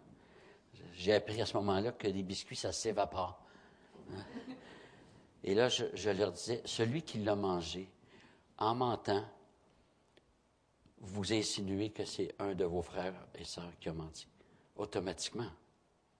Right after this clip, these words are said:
Puisque c'est, hein, c'est l'enfant qui, qui ment en disant qu'il ne l'a pas mangé, fait porter le mensonge sur quelqu'un d'autre. »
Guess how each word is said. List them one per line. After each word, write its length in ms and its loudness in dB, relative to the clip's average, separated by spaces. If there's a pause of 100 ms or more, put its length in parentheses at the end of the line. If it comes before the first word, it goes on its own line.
(680)
Puisque 380 2
c'est, 220 -4 (440)
hein, 140 -4
c'est 200 6
l'enfant 580 6 (280)
qui, 300 -4 (240)
qui 200 2
ment 400 8
en 140 6
disant 260 4
qu'il 160 -2
ne 60 4
l'a 120 8
pas 160 4
mangé, 560 2 (380)
fait 280 6
porter 480 8
le 160 2
mensonge 540 4
sur 100 -2
quelqu'un 360 2
d'autre. » 320 4